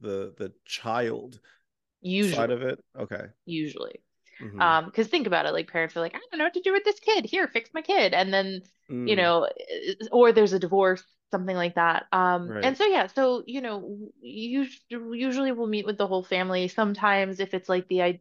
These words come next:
Speaker 2: I P is, is a child, we'll maybe meet with the parents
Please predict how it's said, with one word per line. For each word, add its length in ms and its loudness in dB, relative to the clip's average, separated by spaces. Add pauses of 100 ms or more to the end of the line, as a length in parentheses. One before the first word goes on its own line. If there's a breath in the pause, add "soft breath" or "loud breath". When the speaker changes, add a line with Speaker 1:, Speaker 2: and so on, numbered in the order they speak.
Speaker 2:
I 120 0
P 200 -2
is, 280 -4
is 320 0
a 100 -4
child, 640 2
we'll 140 -2
maybe 280 -8
meet 180 -8
with 140 -6
the 60 -6
parents 600 -8